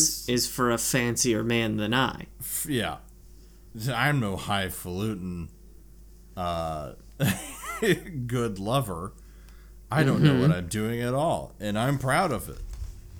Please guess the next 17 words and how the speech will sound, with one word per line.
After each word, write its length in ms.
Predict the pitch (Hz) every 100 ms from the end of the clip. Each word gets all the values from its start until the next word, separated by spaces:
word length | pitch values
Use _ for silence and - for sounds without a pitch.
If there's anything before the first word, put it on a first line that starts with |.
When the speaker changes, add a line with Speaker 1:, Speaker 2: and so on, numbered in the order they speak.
| - - -
Speaker 2:
I'm 240 | 131 160 175
Vince 340 | 143 156 151
D'Onofrio, 840 | - 147 170 180 - 78 58 50 - - - - -
and 160 | 117 127
I 300 | 147 156 156
hate 420 | 139 143 143 - -
women. 500 | 135 139 131 - - - - - - - - - -
Speaker 1:
Um, 600 | 165 156 156 160 160 175 - 180
I'm 100 | 202
gonna, 220 | 285 269 202
I'm 100 | 180
gonna 160 | 220 208
retract 460 | 156 175 165 143
that 220 | 151 151
statement 580 | - 135 113 113 107 139
because, 760 | 156 151 233 240 202 180 - - - - - - - -
um, 800 | 143 135 131 127 127 127 123